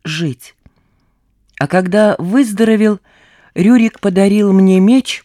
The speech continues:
взамен того, что я иззубрил о его броне, и белого морозку снял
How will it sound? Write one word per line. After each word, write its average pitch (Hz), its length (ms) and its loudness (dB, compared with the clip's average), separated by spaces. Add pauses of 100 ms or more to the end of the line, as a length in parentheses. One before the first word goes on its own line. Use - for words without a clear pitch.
(320)
взамен 202 420 0
того, 202 300 0
что - 220 -6
я 190 320 0
иззубрил 180 760 -2
о 185 80 -2
его 185 340 0
броне, 175 540 -2 (960)
и 196 80 0
белого 269 400 0
морозку 185 600 -2
снял 175 460 -4